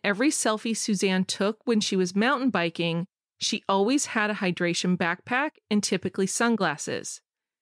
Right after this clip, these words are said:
These items were actually found in her car the day she went missing.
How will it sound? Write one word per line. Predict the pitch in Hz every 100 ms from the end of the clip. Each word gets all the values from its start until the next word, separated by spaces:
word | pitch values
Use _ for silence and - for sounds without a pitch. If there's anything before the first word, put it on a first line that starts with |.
| _
These | 226 285 294
items | 247 226 240 -
were | -
actually | 208 - 196
found | - 190 196
in | 196
her | 180 170
car | - - 185 185 240 370 -
the |
day | 180 196 180
she | - 185
went | 165 -
missing. | 185 208 - 127 165